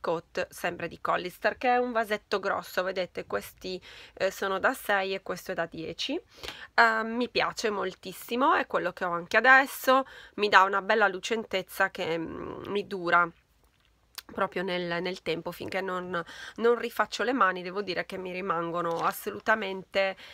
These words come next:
ehm, lucide con questo prodotto, quindi sì, sono un po' più che a metà, vedete? Eh, ed è ancora buono, cioè nel senso non è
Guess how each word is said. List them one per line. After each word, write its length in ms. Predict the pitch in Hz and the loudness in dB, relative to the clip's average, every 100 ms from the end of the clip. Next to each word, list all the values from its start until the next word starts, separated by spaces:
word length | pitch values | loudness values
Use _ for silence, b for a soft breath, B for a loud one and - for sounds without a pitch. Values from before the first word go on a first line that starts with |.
| B | B
ehm, 1500 | - 190 180 185 180 175 170 170 165 160 160 160 156 160 175 | 0 0 0 -4 -4 -4 -2 -2 -2 -4 -6 -6 -8 -8 -2
lucide 640 | 226 240 - 220 196 202 - | 0 0 0 4 6 6 4
con 180 | 202 190 | -6 -6
questo 280 | 180 - | -8 -10
prodotto, 520 | 180 180 165 165 - - | -6 -2 0 -2 -6 -8
quindi 720 | 202 196 190 175 165 160 160 165 165 | -6 -6 -6 -4 -4 -4 -4 -4 -6
sì, 260 | - 170 170 | -8 -8 -8
sono 640 | - 190 190 190 185 185 B B B | -6 -2 0 0 0 -2 B B B
un 220 | 220 226 | -6 -2
po' 160 | - 240 | 4 2
più 240 | - 220 | 2 -8
che 100 | - | 0
a 60 | 196 | 2
metà, 380 | 190 175 160 160 | 2 2 2 2
vedete? 600 | 175 160 156 - 185 196 B B B | 0 -6 -6 -2 -2 -2 B B B
Eh, 260 | - 196 - | -2 -2 0
ed 180 | 240 226 | 0 2
è 60 | |
ancora 680 | 208 208 - 196 196 190 185 - _ _ | 2 0 0 4 8 8 6 2 _ _
buono, 680 | - 180 202 180 175 185 180 | -14 -2 4 6 6 2 -2
cioè 200 | 185 190 | 0 -2
nel 180 | 185 190 | -2 -2
senso 340 | 190 175 - 180 | -4 -6 -8 -4
non 240 | 185 220 | -2 2
è 260 | 202 175 | 4 2